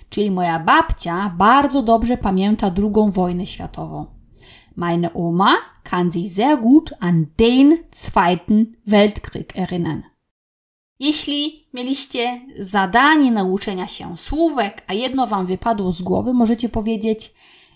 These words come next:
ich kann mich an dieses Wort nicht mehr erinnern, czyli już niestety nie pamiętam tego słowa. Ich kann mich an dieses Wort nicht mehr erinnern.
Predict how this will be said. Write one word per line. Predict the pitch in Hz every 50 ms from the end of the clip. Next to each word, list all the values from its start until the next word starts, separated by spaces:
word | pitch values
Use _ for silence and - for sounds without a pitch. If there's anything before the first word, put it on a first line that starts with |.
| _ _ -
ich | 247 - - -
kann | - 277 277 285 285 285
mich | 302 302 - -
an | - 226
dieses | 220 233 226 214 220 214 208 -
Wort | - 220 226 226 226 226 - 190
nicht | 190 208 - - -
mehr | 196 185 - 180
erinnern, | 185 - 185 185 180 165 131 185
czyli | - 240 226 233
już | 233 226 -
niestety | 196 190 - - 196 - 202 202 - -
nie | 185 -
pamiętam | - 185 196 208 220 233 233 - 196 175 165
tego | - 170 170 - 226
słowa. | - - 254 233 190 185 - - - _ _ - - - - - _ -
Ich | 214 - - -
kann | - 311 302 311 302 285
mich | 285 302 302 - - -
an | 220 220
dieses | - 220 208 214 185 185 - -
Wort | 220 226 233 240 240 - -
nicht | 190 196 - - -
mehr | 202 202 - -
erinnern. | 262 277 - 285 277 233 185 175 151